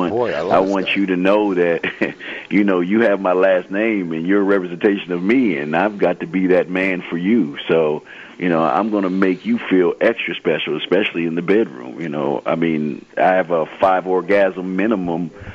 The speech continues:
Speaker 1: with my wife every time we're in bed. So, I mean, those are things that you've gotta do where a lot of guys can't.
Speaker 2: I agree. So let me ask you, how did you first say to yourself, "Okay,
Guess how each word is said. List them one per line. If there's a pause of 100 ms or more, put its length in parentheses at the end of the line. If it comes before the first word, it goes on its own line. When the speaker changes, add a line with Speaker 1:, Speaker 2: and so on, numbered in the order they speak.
(160)
Speaker 1:
with
my
wife
every
time
we're
in
bed. (100)
So,
I
mean,
those
are
things
that
you've
gotta
do
where
a
lot
of
guys
can't. (1200)
Speaker 2:
I
agree. (320)
So
let
me
ask
you,
how
did
you
first
say
to
yourself,
"Okay,